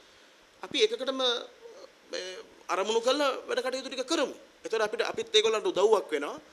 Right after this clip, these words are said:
අපි ඒ සහයෝගයෙන් යන් මේක බය වෙන්න ඕනේ අපිට මේක කරන්න පුළුවන්. දැන් මොකද සමා වෙන අනිත් පෛ-, අනිත් ප්‍රශ්නය තමයි මේකේ කියන්නේ ඒ සමහර වර්සස් එක්කම අපිට කියන්න පුළුවන්.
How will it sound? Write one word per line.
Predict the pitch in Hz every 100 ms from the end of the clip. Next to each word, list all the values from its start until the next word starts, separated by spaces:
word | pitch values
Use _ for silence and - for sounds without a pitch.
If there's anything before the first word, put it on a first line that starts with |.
| - - -
අපි | - 220
ඒ | 240
සහයෝගයෙන් | 208 233 254 254 269
යන් | 277 208
මේක | 175 185
බය | 151 139
වෙන්න | 202 226
ඕනේ | 202 214 262
අපිට | 175 -
මේක | 151 156
කරන්න | 180 220 208
පුළුවන්. | 277 269 - - - - - - - - - - - - - -
දැන් | 190 190 - -
මොකද | 180 175
සමා | 175 190
වෙන | 247 202
අනිත් | 208 -
පෛ-, | 262 175
අනිත් | 214 -
ප්‍රශ්නය | 170 - 302 294
තමයි | 233 175 156 254 - - _ - _ -
මේකේ | 180 247 -
කියන්නේ | 220 277 302 196 131 123 - - _ _ - - - -
ඒ | - -
සමහර | 143 165 196
වර්සස් | 170 180 208 208
එක්කම | 214 220
අපිට | 220 208
කියන්න | 220 240
පුළුවන්. | 240 294 254